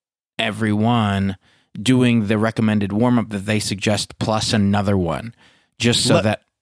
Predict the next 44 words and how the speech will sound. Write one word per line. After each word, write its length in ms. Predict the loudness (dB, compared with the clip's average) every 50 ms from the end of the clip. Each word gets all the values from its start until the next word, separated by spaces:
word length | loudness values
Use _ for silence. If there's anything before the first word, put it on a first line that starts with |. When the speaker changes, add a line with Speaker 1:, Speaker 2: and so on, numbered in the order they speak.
| _ -4
Speaker 1:
you 160 | 0 2 2
know. 60 | 4
Speaker 2:
Let 80 | 4 2
me 100 | 2 0
th-, 220 | -2 -2 -6 -8 -4
let 180 | -2 0 0
me 80 | 2 0
throw 220 | 0 0 2 2
this 160 | 2 2 0 -2
question 460 | -2 0 0 0 0 0 -2 -2 -4
in 320 | -4 -4 -4 -2 0 0
there 240 | 0 2 2 2 0
and 100 | 0 0
Speaker 1:
Sure. 300 | 2 4 4 4 2 2
Speaker 2:
keep, 160 | -2 -8 -8
keep 240 | -4 -4 -2 0 0
on 120 | 0 0 2
your 120 | 0 -2
train 300 | -2 -2 -2 -2 -2 -2
of 80 | -2 -4
thought, 380 | -2 -2 0 0 0 0 -2 -4
but 140 | -8 -4 0
then 100 | 0 2 2
we 20 | 2
Speaker 1:
Mm-hmm. 40 | 0
Speaker 2:
can 140 | 0 -2 -4
circle 400 | -4 -2 -2 -2 -2 -2 -2 -2
back 260 | 0 0 0 -2 -2
to 100 | -4 -6 -2
this. 140 | 0 0 0
Speaker 1:
Let's 140 | 0 0 0
do 120 | 0 0
it. 100 | 0 -2 -6 _ _ _ _ _ _ _
Speaker 2:
Uh, 540 | -2 0 2 2 2 2 2 2 0 0 -2 -4 _ _ -10 -6
because 300 | -4 -4 -2 -2 -2 -2
I 60 | -2
think 180 | -2 -2 -2 -4
it, 100 | -4 -6 _
uh, 140 | -6 -6 -6 -4
it 120 | -4 -4
applies. 680 | -4 -4 -4 -2 0 2 2 2 0 -2 -4 -6 -6 -4
Ricardo, 1040 | -6 -6 -4 -2 0 0 2 2 2 2 2 2 4 4 2 2 2 0 0 -2 -6 _ _ _ _
um, 240 | -4 -2 0 2 2
Speaker 1:
Montalban? 600 | 4 4 4 2 2 2 2 2 0 -2 -4 -6